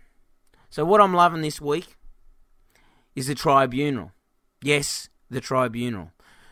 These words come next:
The, uh, the reason I'm loving the tribunal is because they overturned the Powell-Pepper and the Dowhouse decisions at the tribunal.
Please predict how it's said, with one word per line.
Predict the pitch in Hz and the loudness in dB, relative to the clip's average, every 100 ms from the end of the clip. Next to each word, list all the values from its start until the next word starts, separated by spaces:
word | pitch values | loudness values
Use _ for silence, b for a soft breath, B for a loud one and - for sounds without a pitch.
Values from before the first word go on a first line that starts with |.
| b | b
The, | - - | -18 -10
uh, | 135 127 | -8 -6
the | 127 | -4
reason | 160 180 170 | -2 -2 0
I'm | 151 | 0
loving | 156 160 151 | 0 0 -2
the | |
tribunal | 135 160 151 143 170 208 180 | -2 -2 -2 -2 -4 -6 -6
is | 135 | -8
because | 131 147 127 | -6 -6 -4
they | 131 | 0
overturned | 151 170 - 160 156 180 - | 0 -2 -6 -6 -4 -6 -10
the | 202 | -14
Powell-Pepper | - 135 151 160 156 143 165 - | -8 -2 0 -2 -6 -8 -10 -10
and | 123 | -8
the | 117 | -8
Dowhouse | 101 117 117 117 113 - | -6 -4 -4 -6 -8 -10
decisions | 110 127 113 104 90 | -16 -12 -12 -12 -16
at | - | -18
the | 101 | -18
tribunal. | - 113 104 110 104 87 | -10 -8 -8 -10 -12 -12